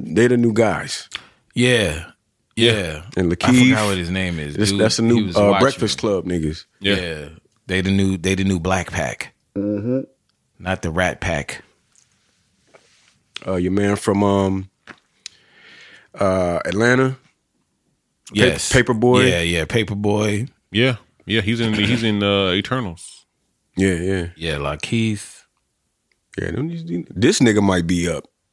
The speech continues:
Speaker 2: He might
Speaker 3: He
Speaker 2: be
Speaker 3: might
Speaker 2: up.
Speaker 3: be.
Speaker 1: He killed this.
Speaker 2: 'Cause, yeah, he, he kinda stole the show a little bit
Speaker 1: He
Speaker 2: in
Speaker 1: did.
Speaker 2: this.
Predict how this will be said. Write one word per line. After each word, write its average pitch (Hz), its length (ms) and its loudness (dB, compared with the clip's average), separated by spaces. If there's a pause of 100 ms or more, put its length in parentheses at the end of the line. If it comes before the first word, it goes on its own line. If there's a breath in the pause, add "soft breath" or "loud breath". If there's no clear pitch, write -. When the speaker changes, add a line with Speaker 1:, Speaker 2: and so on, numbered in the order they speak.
(300)
Speaker 2:
He 95 80 -8
might 185 240 -4
Speaker 3:
He 214 100 0
Speaker 2:
be 254 60 0
Speaker 3:
might 294 180 4
Speaker 2:
up. - 40 0
Speaker 3:
be. 311 80 2
Speaker 1:
He 302 60 6
killed 220 120 2
this. 110 280 -2
Speaker 2:
'Cause, 90 220 -4
yeah, 92 180 -2
he, 104 260 -2
he 113 120 0
kinda 95 320 -2
stole 82 300 -2
the 71 80 -8
show 87 300 -2
a - 20 -4
little 73 240 -8
bit 73 120 -4
Speaker 1:
He 120 80 6
Speaker 2:
in 127 80 0
Speaker 1:
did. 117 220 4
Speaker 2:
this. - 160 -14